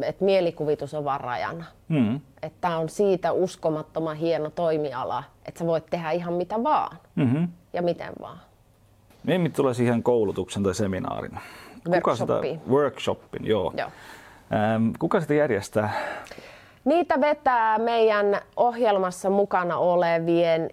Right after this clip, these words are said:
Speaker 1: yritysten työntekijät. Eli meillä on vapaaehtoisia yrityksiä mukana, jotka sponsoroi meidän ohjelmaa, ja he tekee meille nämä workshopit. He valitsee aiheen, he rakentaa sen päivän kulun, ja heiltä tulee sieltä sitten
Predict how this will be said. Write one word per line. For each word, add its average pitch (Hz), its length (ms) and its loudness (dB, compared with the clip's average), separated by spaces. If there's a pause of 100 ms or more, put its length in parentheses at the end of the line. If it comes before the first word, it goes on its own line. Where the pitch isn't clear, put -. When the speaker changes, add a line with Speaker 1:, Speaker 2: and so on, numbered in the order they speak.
(180)
Speaker 1:
yritysten 165 920 0 (200)
työntekijät. 143 1040 -2 (720)
Eli 180 140 2
meillä 196 180 4
on 196 60 0
vapaaehtoisia 233 600 2
yrityksiä 214 580 2
mukana, 214 420 2
jotka 170 200 -6
sponsoroi 196 640 0
meidän 147 260 -6
ohjelmaa, 262 680 2
ja 208 160 4
he 220 200 0
tekee 185 360 0
meille 165 300 0
nämä 151 220 -4
workshopit. 214 640 -4 (440)
He 202 60 0
valitsee 160 440 0
aiheen, 226 720 2
he 208 160 0
rakentaa 175 640 -2
sen 175 200 0
päivän 180 380 0
kulun, 175 400 2
ja 170 60 -2
heiltä 175 300 -2
tulee 165 400 -2
sieltä 202 380 -4
sitten 165 400 -6